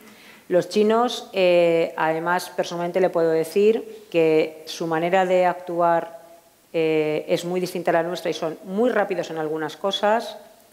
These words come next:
como por ejemplo, nosotros puede que haya sectores de la sociedad civil que no se interesen,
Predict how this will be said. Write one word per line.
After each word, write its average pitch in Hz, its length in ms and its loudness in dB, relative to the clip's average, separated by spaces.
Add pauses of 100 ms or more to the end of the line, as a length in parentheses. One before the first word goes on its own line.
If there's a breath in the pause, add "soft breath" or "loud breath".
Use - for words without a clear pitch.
(160)
como 160 140 -4
por - 100 -2
ejemplo, 208 640 0
nosotros 175 320 -6
puede 220 300 2
que 185 240 2
haya 185 260 2
sectores 185 640 -2
de 175 80 2
la 165 100 2
sociedad 175 300 -2
civil 185 320 2
que 175 80 2
no 160 100 -2
se 165 140 0
interesen, 160 580 0